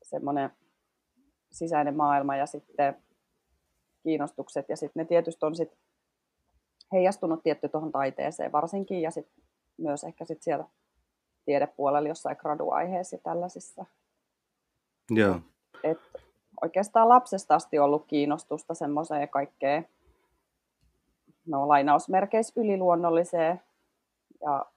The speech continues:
Speaker 1: sit mun kotona aika paljon puhuttiin tän tyyppisistä aiheista, niinku enteistä ja enneunista ja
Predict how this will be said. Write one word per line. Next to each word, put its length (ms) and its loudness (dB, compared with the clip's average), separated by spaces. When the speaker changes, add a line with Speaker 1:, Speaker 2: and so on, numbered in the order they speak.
Speaker 1:
sit 220 -16
mun 180 -2
kotona 400 0
aika 180 0
paljon 280 0
puhuttiin 520 -6
tän 180 -10
tyyppisistä 560 -14
aiheista, 560 -6
niinku 420 -8
enteistä 640 0
ja 220 4
enneunista 920 -4
ja 180 -4